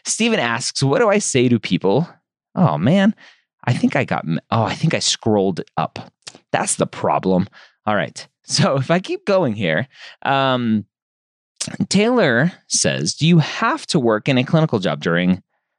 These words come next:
pr-, your pre-med years?" Absolutely not. You do not. Um, there are plenty of great clinical jobs, but you do not have to, uh,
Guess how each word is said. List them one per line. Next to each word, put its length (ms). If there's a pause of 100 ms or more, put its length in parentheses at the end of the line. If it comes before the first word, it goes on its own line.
(160)
pr-, 160
your 280
pre-med 360
years?" 320
Absolutely 1080 (200)
not. 400
You 180
do 160
not. 400 (460)
Um, 380
there 120
are 60
plenty 420
of 220
great 260
clinical 460
jobs, 580 (160)
but 80
you 100
do 180
not 440
have 560
to, 260 (540)
uh, 200